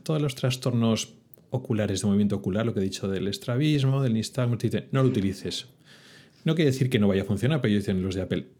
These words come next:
Tú por si acaso no lo utilices, ya, en la segunda o tercera versión ya veremos cómo funciona. Pero te avisa mucho de lo del ojo seco. Lo del ojo seco,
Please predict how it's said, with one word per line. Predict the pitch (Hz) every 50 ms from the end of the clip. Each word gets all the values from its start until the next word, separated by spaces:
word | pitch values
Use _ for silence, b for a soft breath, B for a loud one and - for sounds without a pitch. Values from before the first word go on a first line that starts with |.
| _
Tú | - 185
por | 180 165 127
si | 135
acaso | 131 147 131 139
no | 127
lo | 117
utilices, | 98 - 113 131 131 131 - 139 151 - - - - _ _ _ _ _ _ _ _ _ -
ya, | 175 170 156 165 175 - -
en | - 101
la | 110 110
segunda | - - 120 127 139 139 135
o | 131
tercera | 139 123 131 135 123
versión | 120 123 - - 139 127
ya | 117 107
veremos | 98 98 92 92 101 101
cómo | 104 - 101 92
funciona. | 87 98 92 - 104 95 90 85 B B B B B B B B B -
Pero | - 120 104
te | -
avisa | 110 123 127 - 143
mucho | 135 143 139 131 - 147
de | 135 139
lo | 110 104 101
del | 95 92
ojo | 101 101 - - 120
seco. | - - - 107 - - 87 78 - - _ _ _ _ -
Lo | 95 90
del | 90 92
ojo | 98 - - -
seco, | 98 - - 110 98 - - 110 113 123 127